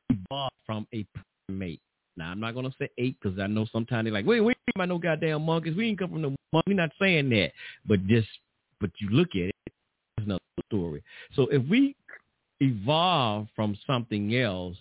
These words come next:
why are we still not evolving today? If we wasn't created in the form that we are today, what they call Homo sapien sapien, why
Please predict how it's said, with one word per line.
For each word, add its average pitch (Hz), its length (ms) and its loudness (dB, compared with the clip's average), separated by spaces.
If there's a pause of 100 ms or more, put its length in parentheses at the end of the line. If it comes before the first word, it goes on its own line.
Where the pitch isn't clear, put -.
(420)
why 143 240 4
are 156 120 4
we 139 140 2
still 135 340 0
not 113 220 2
evolving 95 760 0
today? 98 380 0
If 101 120 0
we 147 120 4
wasn't 147 400 2
created 123 540 -2 (240)
in 101 100 0
the 101 160 0
form 120 300 4
that 101 100 2
we 90 60 -8 (200)
are 110 180 -4
today, 110 640 -2 (320)
what 98 100 0
they 104 100 4
call 101 300 2
Homo 104 340 2 (100)
sapien 101 440 0
sapien, 104 560 2 (440)
why 90 80 -4